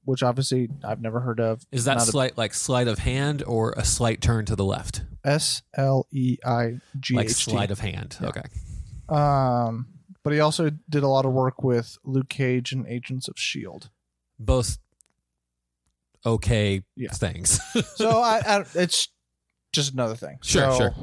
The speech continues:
Speaker 2: Yeah.
Speaker 1: um, yeah, I don't know much. I've never
Speaker 2: Star
Speaker 1: even heard
Speaker 2: Wars
Speaker 1: of him.
Speaker 2: properties for everybody.
Speaker 1: Yeah, that was the big mo-, the big meme going around is, uh, it was just
Speaker 2: Oh, really? <laughs>
Speaker 1: yeah, it was just, uh, I don't know. I, I can't remember the actual meme picture, but it was basically just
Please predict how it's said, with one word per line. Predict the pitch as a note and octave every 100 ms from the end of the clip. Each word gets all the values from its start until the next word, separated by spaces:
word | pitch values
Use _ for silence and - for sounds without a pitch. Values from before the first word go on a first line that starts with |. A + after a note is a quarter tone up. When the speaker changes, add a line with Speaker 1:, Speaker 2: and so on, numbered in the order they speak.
| B2
Speaker 2:
Yeah. | A#2 C3 B2+ B2
Speaker 1:
um, | A#2 A#2 A#2 _
yeah, | D3 C#3+
I | C#3
don't | E3 F3+
know | D3
much. | C#3+ C#3
I've | C3+ C3+ C#3
never | C#3 C3+ C3
Speaker 2:
Star | C3
Speaker 1:
even | D#4
heard | G#3
Speaker 2:
Wars | - -
Speaker 1:
of |
him. | B2+
Speaker 2:
properties | D4 D4 D4+ D4+ -
for | D4 - D#4+
everybody. | E4+ D4 B3 A#3+ F3 B2+ F2+ - - - D3 C#3 -
Speaker 1:
Yeah, | D#3 D#3+
that | F#3+
was | C4+ B3+
the |
big | B3 C4
mo-, | A3+ B3 C#4 _
the | - F3 F3+ E3 D3+
big | F3 E3+
meme | F3+ F#3
going | D3+ D#3
around | D#3+ E3+ C#3+ C3+ - -
is, | D3 C3+ C3+ - -
uh, | B2+ B2+ B2 A2+
it | B2+
was | C3 -
just | - C#3 C3+ - - - - C3+
Speaker 2:
Oh, |
really? | D#3 D3 C3+ C3 - B3+ -
<laughs> | C4 - F3+
Speaker 1:
yeah, | F3+ D3 -
it | D3+
was | D3+ C#3+
just, | D3 C#3 -
uh, | C#3 B2+
I | C#3+
don't | B2
know. | A2 A#2 G2+ -
I, | B2 -
I | B2+
can't | - A#2+
remember | A#2 A#2
the | A2+
actual | A#2 - A#2+
meme | A#2+ A#2+
picture, | C3 A#2 - A#2+
but | A#2 A#2
it |
was | A#2
basically | - A#2+ - B2 A#2+
just | A2+ A#2 - -